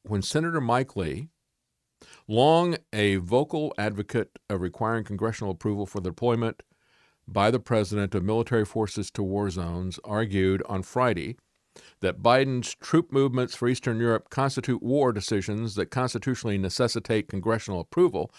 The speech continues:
he said, "President Biden's unilateral deployment of our armed forces to the European theater, where we now know they are in imminent hostilities," Senator Mike Lee said, "This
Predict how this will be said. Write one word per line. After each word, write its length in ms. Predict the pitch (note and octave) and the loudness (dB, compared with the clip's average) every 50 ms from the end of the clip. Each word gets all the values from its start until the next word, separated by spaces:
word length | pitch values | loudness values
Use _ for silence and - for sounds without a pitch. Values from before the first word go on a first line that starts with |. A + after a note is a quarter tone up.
| - - | -6 -2
he 80 | - C3 | -2 0
said, 320 | - - C#3+ C#3 C3 A#2 - - - _ _ _ - - _ _ _ | 4 6 6 6 4 2 -4 -14 -20 _ _ _ -20 -20 _ _ _
"President 480 | - - E3 F#3 E3+ F3 F#3+ F#3 C3+ G2+ | 0 2 4 4 4 4 2 0 2 6
Biden's 400 | G2+ C3+ C#3+ D3 C#3+ C#3+ B2+ A#2+ | 6 8 8 8 6 2 2 2
unilateral 500 | D#3 E3+ F3+ E3 D#3 D3+ D3 D3+ D3 D3 | 2 2 2 2 2 4 4 4 2 2
deployment 580 | C#3 A#2 - - - D#3+ D#3+ D#3+ D#3 D3+ C#3+ B2+ | 2 -2 -4 0 2 2 4 4 4 2 2 4
of 120 | A#2 G#2+ | 4 6
our 200 | A#2 A#2 - - | 6 6 6 6
armed 300 | C3 C3+ C#3+ D3+ D3+ C3+ | 6 4 4 4 0 -2
forces 480 | - - D3 C#3 C3+ - D3 C#3 C3 B2 | -2 2 2 2 2 2 0 -2 -2 -2
to 140 | - C3 | 0 0
the 80 | A2 A#2 | 0 2
European 420 | B2+ C3+ C3+ - - C3+ B2+ A#2+ | 2 2 2 2 0 0 0 0
theater, 460 | A2+ - B2+ B2 A#2 A2 A#2+ C3 - _ _ _ _ - | 0 2 2 4 4 4 2 0 -2 _ _ _ _ 2
where 120 | C3+ B2+ | 4 6
we 380 | B2 B2+ C3 C3 C3 C3 B2 - _ _ _ - | 8 6 6 4 2 0 -2 -6 _ _ _ -4
now 400 | G2 G2+ A#2+ C3 C#3+ D3+ E3 E3 | -2 0 2 4 4 4 4 4
know 580 | D#3+ D3+ C#3 B2+ A2+ G#2+ A2 B2 D3 E3+ E3+ - _ _ _ _ _ _ _ _ _ _ _ - | 4 2 4 4 4 4 2 2 0 -2 -6 -12 _ _ _ _ _ _ _ _ _ _ _ -4
they 220 | F#2 G#2 A#2+ B2 | 2 4 6 8
are 140 | A#2+ A#2+ B2 | 8 8 8
in 180 | A#2+ A2+ A2+ A2 - | 6 4 2 0 -2
imminent 340 | - C#3 C#3 C3+ C3+ B2+ - - | 0 2 2 2 2 0 -2 -2
hostilities," 880 | A2 C3 A#2 - - - B2+ A#2 G#2 F2+ E2+ D#2+ A#2 C#3+ D3 - - - _ _ _ _ _ _ _ _ _ - - - - _ _ - | -2 -2 -2 0 0 2 2 2 2 0 -2 -4 -6 -8 -12 -16 -20 -20 _ _ _ _ _ _ _ _ _ -20 -20 -20 -20 _ _ -8
Senator 360 | - - D3 C#3 A#2 C3 B2 | -2 -2 0 2 2 2 2
Mike 280 | A#2 A2+ A2+ A2 - | 2 2 0 0 2
Lee 120 | B2 A#2+ A#2+ | 2 2 2
said, 340 | - - B2 A2+ G2+ G2 - | 2 4 2 2 2 2 2
"This 340 | D3 E3 D#3+ - - - | 2 2 2 -2 -8 -12